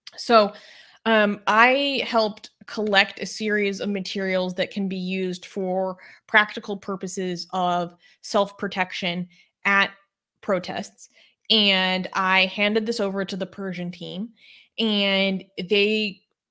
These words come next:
a whole group of people, put in this incredible work to translate this into Persian, because this information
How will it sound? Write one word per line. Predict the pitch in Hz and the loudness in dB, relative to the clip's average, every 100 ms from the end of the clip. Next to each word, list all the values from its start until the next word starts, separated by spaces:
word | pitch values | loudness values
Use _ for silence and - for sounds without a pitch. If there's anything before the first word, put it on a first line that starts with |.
| - | -8
a | |
whole | 208 - 269 262 | -6 0 2 2
group | - 247 | -4 -6
of | 214 190 | -6 -6
people, | - 214 160 170 | -6 -6 -2 -4
put | 170 - | -4 -2
in | 220 214 202 _ - | 0 0 -4 _ -4
this | 226 220 | 0 0
incredible | - 214 196 - 262 254 277 262 240 | -2 -6 -6 -6 0 0 0 0 -2
work | 190 196 131 - - _ - | 0 -2 -2 -6 -20 _ -8
to | 233 202 | -6 -6
translate | - 214 220 214 190 - | -6 -2 -2 -2 -6 -4
this | 190 | -6
into | 196 185 | -4 -4
Persian, | 185 202 180 180 - 190 | -4 -8 -6 -8 -12 -12
because | 202 - 208 190 185 - - - _ - | -12 -4 -2 -2 -4 -10 -20 -20 _ -6
this | 190 247 262 - - _ _ - | 2 2 2 0 -10 _ _ -2
information | 247 233 226 214 214 220 - 170 175 | 0 2 0 0 2 0 0 -4 -6